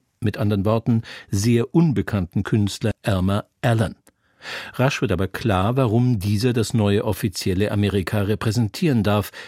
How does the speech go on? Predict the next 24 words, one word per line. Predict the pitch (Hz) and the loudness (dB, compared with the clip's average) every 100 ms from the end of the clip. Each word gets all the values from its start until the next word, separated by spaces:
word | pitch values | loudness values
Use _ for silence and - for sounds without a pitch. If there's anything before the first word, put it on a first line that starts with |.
| - - | -18 -2
Allen | 113 98 101 120 _ - | 0 2 -2 -4 _ -2
arbeitet | 110 98 95 110 | 0 0 -4 -6
viel | - - 85 | -6 -2 0
mit | 82 104 - | 0 -2 -4
Gold. | - 87 - - - _ _ - - - - - _ _ _ - | -4 -2 -2 -8 -18 _ _ -18 -16 -18 -20 -20 _ _ _ -2
Auch | 131 - | -2 -2
könnte | - 165 - | -4 -2 0
entscheidend | 143 - 143 139 | -2 -2 -2 -2
gewesen | - 123 127 127 | -2 -2 0 0
sein, | 131 131 | 0 2
dass | 123 - | 0 -2
Elmer | - 107 107 110 - | -2 0 2 0 0
Allen | 107 104 110 | 0 2 0
als | 113 95 | -2 -6
Künstler | - 110 104 - 107 | 0 0 0 -2 -2
ein | 107 | -2
ebensolcher | 117 95 85 92 92 98 - | -2 -2 -2 -4 -2 -4 -2
Autodidakt | 92 107 92 87 85 - | -2 -2 -2 -2 -4 -4
ist | 101 - 113 | -4 -2 -2
wie | |
Donald | 95 98 98 101 | 0 0 0 -2
Trump | - 78 69 | -2 -2 -4
als | 101 - | -6 -6
Politiker. | - 113 - - - | -4 -2 -2 -6 -12